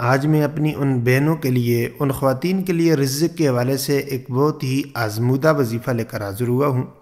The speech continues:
अगर मेरी बहनें ये वजीफ़ा कर लें तो फिर देखें कि उनके घर में रिज़्क और बरकतें इतनी आना शुरू हो जाएंगी कि शायद इससे पहले किसी वजीफ़े से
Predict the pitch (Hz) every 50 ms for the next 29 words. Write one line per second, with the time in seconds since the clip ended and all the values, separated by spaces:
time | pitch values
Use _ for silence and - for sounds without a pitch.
0 | _ _ _ _ _ - 139 143 139 165 180 180 180 175 160 151 147 147 151 135
1 | 131 127 127 127 139 156 156 147 127 123 123 139 147 131 165 160 156 160 175 175
2 | 185 180 175 160 151 151 160 160 156 - - - 180 185 160 151 151 160 160 156
3 | 156 180 180 180 175 156 165 - - 151 147 143 151 208 - - - 143 143 147
4 | 139 135 123 120 131 131 139 160 180 180 175 - - - - - - 131 123 117
5 | 120 151 156 156 160 190 185 185 190 196 190 190 190 185 - - 175 185 180 240
6 | 233 254 262 240 202 170 156 151 147 143 131 - 156 147 143 135 127 120 113 113
7 | 127 139 156 175 151 131 139 196 - - - - - - 123 - - 156 165 180
8 | 196 208 214 175 190 190 190 190 - 165 156 - 147 139 139 147 143 - 147 131
9 | - 135 127 120 120 113 110 120 120 123 123 123 - 165 147